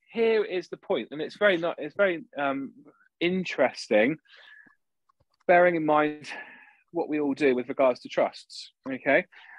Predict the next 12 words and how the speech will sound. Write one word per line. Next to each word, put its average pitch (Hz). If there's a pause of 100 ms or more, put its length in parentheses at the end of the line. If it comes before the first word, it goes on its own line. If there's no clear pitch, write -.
Um, 160
so 185
this 202 (120)
is 160
a 156
new, 185 (580)
well, 123 (160)
it's 147
a 175
new 190
article 165
about 147